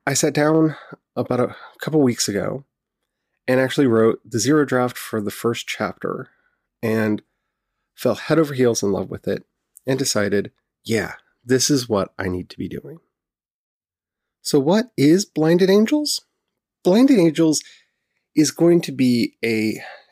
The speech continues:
kind of a, I, I keep say-, saying it this way, that it's a romance,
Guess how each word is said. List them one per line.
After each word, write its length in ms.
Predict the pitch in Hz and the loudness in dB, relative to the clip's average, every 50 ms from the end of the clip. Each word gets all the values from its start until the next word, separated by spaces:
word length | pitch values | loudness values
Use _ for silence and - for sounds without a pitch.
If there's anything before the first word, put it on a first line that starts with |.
| - _ - | -20 _ -12
kind 140 | - - 165 | -2 0 0
of 80 | 151 - | 2 2
a, 220 | 131 113 101 - _ _ _ _ _ _ _ _ _ _ - | 2 0 0 -2 _ _ _ _ _ _ _ _ _ _ -6
I, 160 | 151 151 - | -4 -2 0
I 80 | 185 175 | -2 -2
keep 200 | - - 277 277 | 2 0 0 0
say-, 260 | - 247 208 - - _ _ _ - | 2 0 0 0 -2 _ _ _ -6
saying 260 | 135 - 151 147 139 | -4 0 2 2 2
it 100 | 127 - | 2 -2
this 140 | - - - | -4 -6 -2
way, 100 | 127 123 | 0 0
that 140 | 117 117 107 | 0 0 -2
it's 140 | 104 - - | -2 -2 -4
a 60 | 104 | -4
romance, 600 | 98 101 110 117 120 131 131 127 127 127 120 - | -2 0 0 2 2 2 2 2 0 0 -2 -4